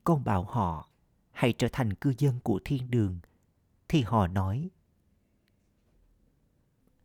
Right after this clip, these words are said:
"Anh muốn giết chúng tôi à?" Con biết rằng con đang trở thành cư dân hướng thượng của thiên đường bằng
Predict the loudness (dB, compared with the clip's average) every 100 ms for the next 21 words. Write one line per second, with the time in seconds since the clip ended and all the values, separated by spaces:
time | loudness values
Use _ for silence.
0 | _ -20 -20 _ _ _ _ _ _ _
1 | 2 2 -2 -2 -2 -2 -4 _ -4 0
2 | 2 4 4 4 2 0 -4 _ _ _
3 | _ _ _ _ _ _ _ _ _ _
4 | _ _ _ _ _ 4 4 4 -2 -2
5 | -4 -4 -4 _ _ _ _ _ _ _
6 | 4 4 4 2 2 2 2 0 -4 -4
7 | -10 _ _ _ _ -2 0 2 4 4
8 | 2 -6 -2 0 0 0 2 2 -4 -16
9 | _ 2 2 2 -2 -2 -2 -2 -4 -12
10 | _ _ _ _ _ -20 2 2